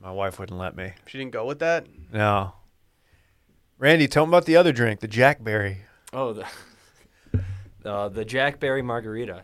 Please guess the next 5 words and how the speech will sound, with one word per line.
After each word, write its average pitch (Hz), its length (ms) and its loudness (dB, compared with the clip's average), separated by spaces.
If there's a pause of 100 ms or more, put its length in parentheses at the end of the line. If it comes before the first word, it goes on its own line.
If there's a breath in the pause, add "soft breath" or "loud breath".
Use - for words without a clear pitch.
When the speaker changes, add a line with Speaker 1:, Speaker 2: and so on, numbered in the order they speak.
Speaker 3:
It, 95 140 -10
uh, 101 200 -8 (140)
blackberry, 120 720 -4 (320)
Jack 113 300 -6
Daniels. 107 560 -8